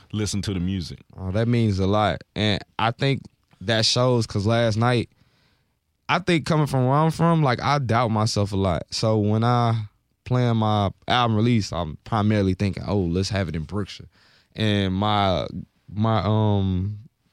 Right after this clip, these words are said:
Speaker 2: P R person was like, "No, we not doing Brookshire." And I'm like, "Okay, <laughs> well, where you wanna have it?" So she was like, "Third Ward." And I'm like, "Man, Third Ward."
Speaker 1: Right.
Speaker 2: <laughs> So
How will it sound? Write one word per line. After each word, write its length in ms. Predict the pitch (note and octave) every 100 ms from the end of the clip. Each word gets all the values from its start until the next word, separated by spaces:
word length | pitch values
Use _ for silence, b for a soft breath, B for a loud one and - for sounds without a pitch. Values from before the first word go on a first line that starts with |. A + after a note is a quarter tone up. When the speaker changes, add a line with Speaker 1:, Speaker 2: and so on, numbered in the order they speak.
| _
Speaker 2:
P 180 | - D3+
R 160 | C#3+ C#3+
person 320 | B2+ A2+ G#2+
was 100 | G2
like, 200 | F#2+ E2+
"No, 160 | G2 F#2
we 140 | F2+
not 280 | G2+ F#2+ -
doing 280 | F#2 F#2 F2
Brookshire." 380 | F2+ F2 - - B B B B -
And 100 | G#2+
I'm 120 | A2
like, 200 | G#2+ G#2
"Okay, 440 | A2 A#2+ A2 G#2 A#2
<laughs> 40 |
well, 380 | F3+ B2+ B2+ B2
where 100 | C3
you 60 | D3
wanna 180 | C#3+ C#3
have 220 | C#3 A#2
it?" 80 | - B B B -
So 100 | G#2+
she 100 | C3+
was 120 | B2+
like, 180 | B2 A#2
"Third 280 | D#3 D3+ C#3+
Ward." 200 | D3+ C#3
And 100 | C3
I'm 120 | B2+
like, 320 | A2 G2 F2+
"Man, 340 | G2+ B2+ B2 -
Third 320 | - C#3+ G#2
Ward." 520 | F#2 D#3 F#3 C3 A2+
Speaker 1:
Right. 220 | A#2 F#2+ E3
Speaker 2:
<laughs> 220 | D3 B2+ B B B
So 460 | - D3+ D3 C3